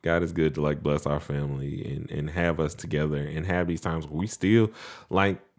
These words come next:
think about him, you know, amidst whatever commercial propaganda and all this other stuff.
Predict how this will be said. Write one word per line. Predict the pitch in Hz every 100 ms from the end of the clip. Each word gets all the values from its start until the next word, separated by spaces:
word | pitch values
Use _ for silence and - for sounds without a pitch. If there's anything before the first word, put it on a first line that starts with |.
| -
think | 120 147
about | 123 127 107
him, | 90 131 113 - - -
you | 98
know, | 92 87
amidst | 90 101 95 - -
whatever | 92 107 117 113 107 104 98 104 92 -
commercial | - 90 90 95 - 92 90
propaganda | - 95 87 85 87 85 82
and | 82
all | 80
this | 85
other | 127 117
stuff. | 98 78 76